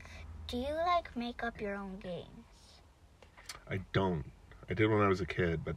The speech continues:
Speaker 2: it's not something I really do anymore.
Speaker 1: Mm.
Speaker 2: Unless it's, like, um, you know, playing with you guys around the house if we, like, are chasing each other or,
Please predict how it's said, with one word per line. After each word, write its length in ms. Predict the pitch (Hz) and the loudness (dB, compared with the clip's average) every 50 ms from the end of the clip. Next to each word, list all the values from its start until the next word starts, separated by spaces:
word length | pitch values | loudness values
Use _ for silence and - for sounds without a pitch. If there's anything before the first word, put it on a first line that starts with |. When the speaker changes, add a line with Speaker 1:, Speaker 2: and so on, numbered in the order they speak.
| - - | -4 -4
Speaker 2:
it's 240 | 78 78 - - - | -4 -4 -4 -2 -2
not 120 | 90 82 | -2 -2
something 320 | - - 85 78 - 82 82 | 0 -2 -4 -2 -2 -2 -2
I 40 | |
really 240 | 80 78 80 80 80 | 0 -2 -2 -2 -2
do 220 | 78 82 80 78 76 | -2 -2 -2 -2 -2
anymore. 420 | 76 80 80 80 80 82 87 - - - - - - - - - - - - - - | -2 -4 -4 -4 -6 -6 -8 -10 -12 -16 -20 -20 -20 -20 -20 -20 -20 -20 -16 -14 -10
Speaker 1:
Mm. 100 | 185 - 92 | -4 0 2
Speaker 2:
Unless 300 | 90 87 85 80 - - | 4 4 2 2 0 -2
it's, 200 | - - - - | -4 -4 0 0
like, 300 | 82 82 80 - - 76 | 0 0 0 -2 0 2
um, 560 | 80 82 78 78 78 80 80 80 76 82 78 - - - - - - - - - - _ - - _ _ - - - - - - - - - - - - - - - - - - - - - _ _ - | 2 2 2 2 0 0 0 0 0 -2 -4 -4 -10 -20 -20 -20 -20 -20 -20 -20 -20 _ -20 -20 _ _ -18 -18 -18 -18 -20 -20 -20 -20 -20 -20 -20 -20 -20 -20 -20 -20 -20 -20 -20 -20 -20 _ _ -2
you 80 | - 95 | 2 2
know, 220 | 82 85 82 87 - - | 4 4 2 0 -2 0
playing 260 | - 95 87 90 90 | 2 2 2 4 2
with 220 | 87 82 - - 90 | 2 0 0 2 2
you 100 | 87 85 | 4 4
guys 260 | 85 82 82 78 85 | 4 2 2 0 0
around 220 | 80 82 82 82 82 | 0 0 2 0 -2
the 60 | 80 | -2
house 320 | - 85 82 80 - - - | -2 -2 -2 -2 -4 -6 -8
if 120 | - - | -2 0
we, 80 | 87 82 | 0 2
like, 360 | 80 82 82 78 - - - - - - - - - - - - - - - - - - - - - - - - - - - - - | 2 2 0 -2 -4 -8 -10 -10 -16 -18 -18 -20 -20 -20 -20 -20 -20 -20 -20 -20 -20 -20 -20 -20 -20 -20 -20 -20 -20 -16 -12 -8 -8
are 60 | 85 | -4
chasing 420 | - - 85 82 - - 82 85 | -2 0 0 0 0 0 0 0
each 160 | 87 80 - 85 | 0 -2 -2 -2
other 380 | 82 82 85 82 82 82 82 80 | 0 0 2 2 2 2 2 0
or, 400 | 78 78 76 82 82 85 85 | 0 0 0 0 0 0 0